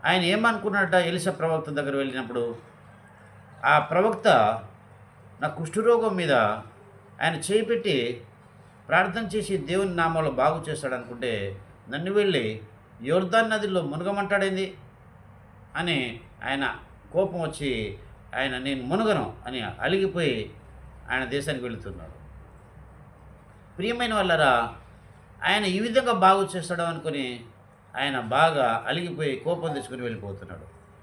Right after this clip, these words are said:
ప్రియమైన వాళ్ళరా, దేవుడు మనకు ఏ విధంగా బాగు చేస్తాడో అది దేవునికి ఇష్టం. ఈ విధంగానే బాగు చేయాలి, ఈ విధంగానే దీవించాలి అని దేవుని మనం ఆర్డర్ వేసినట్టుగా ఉండకూడదు. "ప్రభువా,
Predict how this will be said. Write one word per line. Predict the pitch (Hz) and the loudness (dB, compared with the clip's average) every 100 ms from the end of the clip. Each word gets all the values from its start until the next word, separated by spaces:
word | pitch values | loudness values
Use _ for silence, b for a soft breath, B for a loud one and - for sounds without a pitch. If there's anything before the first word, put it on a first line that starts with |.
| - - - - | -20 -20 -18 -8
ప్రియమైన | 233 254 247 | -6 -4 -2
వాళ్ళరా, | 226 190 175 | 2 2 2
దేవుడు | 151 131 214 233 208 | 0 2 6 8 6
మనకు | 185 175 156 | 2 -2 -4
ఏ | 151 | 0
విధంగా | 202 208 202 | 0 0 0
బాగు | 165 160 160 | 2 2 2
చేస్తాడో | 151 151 143 135 123 113 | -4 -6 -4 -2 -2 -2
అది | 113 | -6
దేవునికి | 120 143 170 120 | -6 -6 -6 -8
ఇష్టం. | 107 - 80 73 - - - - - - | -12 -14 -16 -18 -20 -20 -20 -20 -20 -8
ఈ | 156 | -4
విధంగానే | 208 220 214 202 | -2 0 0 0
బాగు | 170 170 | 2 2
చేయాలి, | 170 165 156 156 147 - - - - | 0 2 2 2 -2 -8 -18 -20 -10
ఈ | 165 | -4
విధంగానే | 202 208 202 190 | -2 0 -2 -4
దీవించాలి | 160 170 165 156 147 | -4 -6 -2 0 0
అని | 135 135 123 113 - - | -2 -4 -6 -10 -16 -12
దేవుని | 110 202 220 185 | 0 2 2 0
మనం | 165 147 135 | -2 -2 -2
ఆర్డర్ | 120 151 160 | 2 2 2
వేసినట్టుగా | 151 127 120 117 | -4 -8 -8 -6
ఉండకూడదు. | 104 104 90 87 - - - - - - - - - - - - - - - - - | -6 -8 -10 -12 -14 -20 -20 -20 -20 -20 -20 -20 -20 -20 -20 -20 -20 -20 -20 -14 2
"ప్రభువా, | 190 226 233 160 143 | 4 8 8 8 6